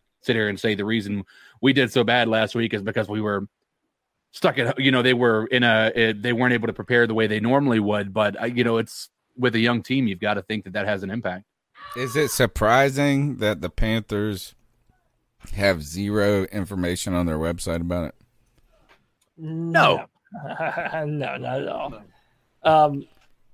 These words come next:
Speaker 3: let, let's, uh,
Speaker 2: That's
Speaker 3: let's
Speaker 2: the
Speaker 3: jump
Speaker 2: more,
Speaker 3: into
Speaker 2: that's the more intriguing part to me, is that
Speaker 3: What?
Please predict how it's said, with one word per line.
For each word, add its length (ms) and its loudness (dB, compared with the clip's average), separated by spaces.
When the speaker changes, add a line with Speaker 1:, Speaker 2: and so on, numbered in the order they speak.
Speaker 3:
let, 540 4
let's, 200 4
uh, 200 4
Speaker 2:
That's 20 4
Speaker 3:
let's 220 6
Speaker 2:
the 60 6
Speaker 3:
jump 120 6
Speaker 2:
more, 320 8
Speaker 3:
into 140 2
Speaker 2:
that's 220 6
the 140 4
more 300 6
intriguing 540 4
part 300 0
to 60 -18
me, 140 -16
is 220 -4
that 340 4
Speaker 3:
What? 140 2